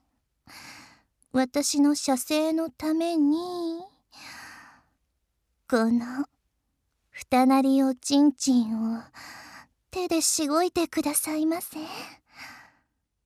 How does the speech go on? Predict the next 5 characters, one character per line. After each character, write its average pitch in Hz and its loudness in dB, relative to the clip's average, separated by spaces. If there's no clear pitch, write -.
あ、 285 -4
も 294 2
ち - -2
ろ 403 0
ん 277 -2